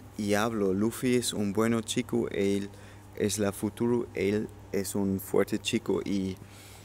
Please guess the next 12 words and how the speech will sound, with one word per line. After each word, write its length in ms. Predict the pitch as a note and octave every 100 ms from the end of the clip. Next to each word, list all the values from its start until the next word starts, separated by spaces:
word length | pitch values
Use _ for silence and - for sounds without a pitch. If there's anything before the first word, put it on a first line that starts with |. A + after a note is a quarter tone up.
| - -
ellos 380 | G2+ A2 A2 G#2
la 240 | G2 -
ayuda 400 | E2 F#2+ F#2+ F#2+
a 60 | G2
personas. 600 | G2 F#2+ A2+ A2+ F#2 -
So, 360 | - G#2 G2
al 160 | F#2 G2+
final, 460 | - A2+ A2+ G#2+
las 160 | G#2 G2
personas 680 | - G#2 G2+ - A2+ A2 - - - - -
aceptado 720 | - - G#2+ - G#2 G#2 A#2
la 400 | G#2 F#2+ F#2 F#2+